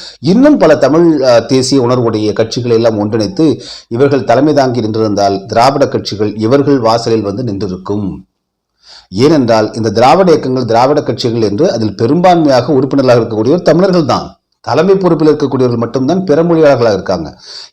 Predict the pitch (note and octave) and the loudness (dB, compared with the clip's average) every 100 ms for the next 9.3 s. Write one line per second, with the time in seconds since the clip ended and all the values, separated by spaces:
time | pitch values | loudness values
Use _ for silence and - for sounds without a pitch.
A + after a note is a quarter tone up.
0 | G#2 A#2+ F#3 - A2+ D3+ F#3 F#3+ F#3 D3+ | -2 0 0 2 2 4 4 4 4 2
1 | C#3 F3+ B2+ A2+ G3+ F3+ - C#3 A#2+ G2+ | 2 2 0 -2 -2 0 0 0 0 -2
2 | D#3 C3 A2 G2 G#2 F#3 E3+ D#3+ B2 A2+ | -2 -4 -2 -4 0 0 0 -2 -2 -2
3 | A2 G#2+ G#2 F2+ F#2 B2 G2+ F#2 F2 F2 | -4 -6 -8 -6 -4 -2 -4 -4 -6 -4
4 | G2 G3+ F#3+ - - - - _ _ _ | -4 -6 -8 -18 -20 -20 -20 _ _ _
5 | C3+ B2 A2+ D3+ G3+ A#3+ - F3 F#3+ F#3 | -2 -2 0 2 2 0 0 2 4 2
6 | E3 D3+ D3 C#3 B2+ B2 A2+ A2 B2 - | 2 0 -2 -2 0 2 4 2 0 2
7 | E3+ D#3 B2 A#2 A2+ G#2+ B2+ E3+ A2+ C#3 | 2 2 0 -2 -2 -2 0 0 0 2
8 | D#3 D#3 C3 A2+ B2 G2 G2+ B2+ A#2 F#2+ | 2 2 0 -2 -4 -4 -2 0 -2 -4
9 | E2 D2 | -10 -12